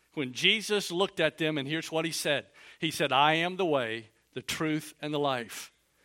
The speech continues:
and no man comes to the Father but by me." That's the only way. So, my dear friend, if you want to fill that void that's inside of your heart that you struggle with day in and day out,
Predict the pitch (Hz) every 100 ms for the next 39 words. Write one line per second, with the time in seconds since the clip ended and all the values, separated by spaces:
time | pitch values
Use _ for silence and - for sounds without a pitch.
0 | - 117 117 139 156 160 156 - 160 156
1 | - 151 - 147 131 123 123 - 127 127
2 | 131 - 123 123 131 139 117 - - 147
3 | - 175 170 190 185 165 175 147 107 87
4 | _ _ _ _ _ _ _ _ _ _
5 | _ _ _ _ - 165 151 202 226 202
6 | 220 208 170 196 269 240 170 - 220 214
7 | 190 160 135 175 214 185 190 196 - 190
8 | - - 185 196 185 160 160 156 - 202
9 | 214 180 - 165 - - 214 220 214 208
10 | - 185 196 202 208 190 170 170 160 165
11 | 220